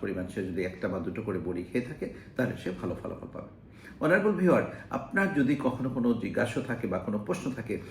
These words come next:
আপনি আমার পেজে গিয়ে আমাকে প্রশ্ন করতে পারবেন অথবা সরাসরি আমাকে ফোন করতে পারবেন। আমি ডক্টর রফিকুল ইসলাম, অ্যাসোসিয়েট প্রফেসর, ন্যাশনাল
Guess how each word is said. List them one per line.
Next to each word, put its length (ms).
আপনি 200
আমার 180
পেজে 220
গিয়ে 160
আমাকে 240
প্রশ্ন 260
করতে 180
পারবেন 280
অথবা 180
সরাসরি 300
আমাকে 160
ফোন 220
করতে 160
পারবেন। 260
আমি 420
ডক্টর 280
রফিকুল 360
ইসলাম, 340
অ্যাসোসিয়েট 640
প্রফেসর, 440
ন্যাশনাল 460